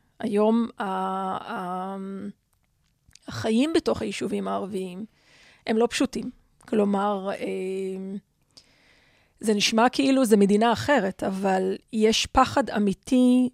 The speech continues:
של אנשים לצאת לרחוב. כלומר, יש פחד אמיתי של אימהות לשלוח את הילדים למכולת השכונתית. אנשים חושבים פעמיים אם שווה לצאת מהבית ולנסוע לאנשהו. יש לזה השלכות משמעותיות על תעסוקה ועל שכר.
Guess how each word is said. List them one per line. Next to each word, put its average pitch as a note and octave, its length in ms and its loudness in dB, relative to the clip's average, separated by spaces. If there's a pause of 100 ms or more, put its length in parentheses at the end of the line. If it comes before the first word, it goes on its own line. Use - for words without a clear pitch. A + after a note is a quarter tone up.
של - 280 -2
אנשים A3 640 2
לצאת G#3 380 -6
לרחוב. G3+ 600 4
כלומר, F3+ 240 -2
יש G3+ 160 -4
פחד A#3 360 0
אמיתי G#3+ 400 -6
של A#3 160 -4
אימהות A3 520 2
לשלוח A3 520 4
את - 100 -16
הילדים A3 520 2
למכולת G#3 760 0
השכונתית. G3+ 680 -4 (600)
אנשים A3 300 0
חושבים B3+ 320 0
פעמיים B3 460 6
אם A3 100 4
שווה G#3 260 -2
לצאת A#3 320 0
מהבית G#3+ 520 6
ולנסוע G#3 560 4
לאנשהו. F3+ 480 -2 (760)
יש A3 260 4
לזה B3+ 200 6
השלכות A3+ 720 4 (140)
משמעותיות G3+ 760 0
על F#3+ 80 -8
תעסוקה F#3+ 600 -8 (280)
ועל G3 180 -4
שכר. - 540 0